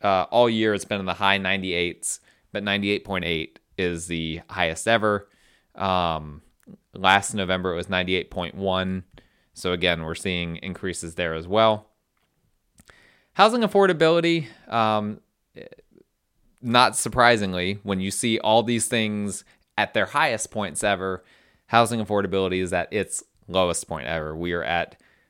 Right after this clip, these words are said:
uh, a ninety-seven on the, uh, Housing Affordability Index. That means that, um,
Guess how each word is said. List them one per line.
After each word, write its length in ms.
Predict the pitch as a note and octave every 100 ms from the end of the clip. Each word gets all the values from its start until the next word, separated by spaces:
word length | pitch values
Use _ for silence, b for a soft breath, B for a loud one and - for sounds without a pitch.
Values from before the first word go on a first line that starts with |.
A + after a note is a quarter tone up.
| b
uh, 200 | E2 D#2+
a 60 | F#2
ninety-seven 600 | F#2 G#2+ G#2+ - G#2+ G#2
on 200 | G2 F#2+
the, 340 | F#2 F#2 F#2
uh, 220 | - F2 F2+
Housing 280 | G2 F#2+
Affordability 640 | F#2+ G2+ F#2+ F2 F#2+ F2+ D#2+
Index. 600 | G#2 G#2 G#2 - - - b b b b -
That 180 | G2 G#2
means 460 | G2+ G2+ G2 F2+
that, 420 | F2+ F2+ F2+ - - -
um, 580 | F#2 F2 E2+ D#2 D#2